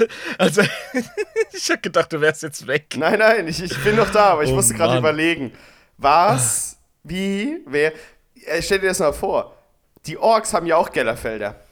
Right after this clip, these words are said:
Speaker 2: Nehmen die dann so ein
Speaker 1: Vereinzelt, vereinzelt, ja.
Speaker 2: Nehmen die dann so einen Weird Boy und klatschen den bewusstlos? Oder was ist da los?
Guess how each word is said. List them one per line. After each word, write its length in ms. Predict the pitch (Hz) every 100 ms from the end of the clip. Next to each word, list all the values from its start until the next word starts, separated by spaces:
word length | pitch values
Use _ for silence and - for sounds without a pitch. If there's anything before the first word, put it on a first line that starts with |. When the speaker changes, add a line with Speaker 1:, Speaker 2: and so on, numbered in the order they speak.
| _ _ _ -
Speaker 2:
Nehmen 300 | 156 180 196
die 100 | 175
dann 240 | 165 170
so 140 | 147 151
ein 20 |
Speaker 1:
Vereinzelt, 760 | 139 127 123 - 101 - - _
vereinzelt, 540 | - 101 95 - -
ja. 100 | 50
Speaker 2:
Nehmen 200 | 135 156
die 60 | 180
dann 160 | 170
so 80 | 156
einen 160 | 151 135
Weird 300 | 143 180 -
Boy 200 | 185 190
und 80 | 180
klatschen 400 | - 165 - 151
den 200 | 147 135
bewusstlos? 640 | 120 139 - 254 311 -
Oder 140 | 143 131
was 140 | 127
ist 120 | 123
da 60 | 120
los? 340 | 110 107 -